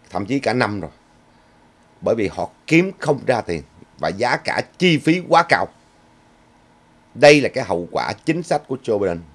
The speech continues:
Và ông ta làm cái gì? Bây giờ ông ta đi ân xá tiền nợ cho sinh viên. Ông ta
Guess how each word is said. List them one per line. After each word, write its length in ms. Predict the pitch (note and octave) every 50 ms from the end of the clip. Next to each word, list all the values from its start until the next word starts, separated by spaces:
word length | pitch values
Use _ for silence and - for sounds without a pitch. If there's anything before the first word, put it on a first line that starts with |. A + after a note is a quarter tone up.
| - -
Và 260 | D#2+ F2+ E2 D#2+ D#2 -
ông 100 | - F#2+ F#2 -
ta 100 | G#2+ F#2+
làm 160 | D#2+ C#2+ - -
cái 100 | G2 A2
gì? 140 | F2+ C#2+ C2 _ _ _ _ _ _ _ _ _ _ _ _ _ _ _ _ _ _ _ _ _ _ _ _ _ _ _ _ _ _ _ _ _ _ _ -
Bây 200 | A2+ A#2+ B2+ A#2+
giờ 100 | A#2 A2 -
ông 160 | - F#2 A2+ A2+
ta 200 | - A2+ - -
đi 160 | A#2 B2 A#2 -
ân 380 | - B2+ C#3+ C#3 C3+ C3+ C3+ C3
xá 420 | - - - C3+ A2+ B2+ C#3 D#3+ E3+ - -
tiền 480 | C#3 A2+ G#2 G2 F#2 F2 E2 E2 E2
nợ 320 | D#2+ D#2 D#2 E2 F2+ G2 A2 G#2+
cho 80 | C3
sinh 320 | A#2+ - - D3 C#3 C3 B2
viên. 240 | C3+ C#3+ C#3+ C3 A#2+ - _ _ _ _ _ _ _ _ _ _ _ _ _ _ _ _ _ _ _ _ _ _ _
Ông 240 | - B2+ C#3 C#3 C3+
ta 220 | C3 - A#2 A#2+